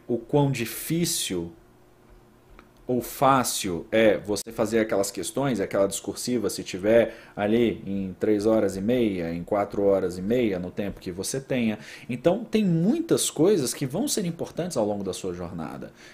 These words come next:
Que beleza, gente. Muita gente aí pela primeira vez. Fran, Mate, Andréa, Elda, Patrícia, Brenda, Adelson, Francenilda, Douglas, Ivan, Ana Cláudia, Luísa, Mário,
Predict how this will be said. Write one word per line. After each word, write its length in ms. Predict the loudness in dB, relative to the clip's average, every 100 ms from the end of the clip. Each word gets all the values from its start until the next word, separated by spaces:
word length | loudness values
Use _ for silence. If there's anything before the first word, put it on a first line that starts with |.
| -12
Que 120 | -4
beleza, 420 | 0 2 2 0
gente. 300 | -4 -8 -6
Muita 400 | -2 0 0 -2
gente 280 | -4 -6 -4
aí 100 | -2
pela 200 | -2 -4
primeira 260 | -4 -4 -2
vez. 260 | -2 -4
Fran, 260 | -2 0 0
Mate, 400 | 0 -2 -4 -4
Andréa, 440 | 0 2 4 4
Elda, 400 | 4 4 4 2 -2 -14
Patrícia, 420 | -10 -6 -4 -2 -2
Brenda, 340 | -2 0 -2
Adelson, 500 | 2 4 2 0 -6
Francenilda, 640 | -6 -6 -2 0 2 2
Douglas, 340 | 4 2 4 2
Ivan, 300 | 2 2 2
Ana 240 | 0 -2
Cláudia, 400 | 2 4 6 4
Luísa, 500 | 2 4 6 6 4
Mário, 640 | 2 0 2 4 4 4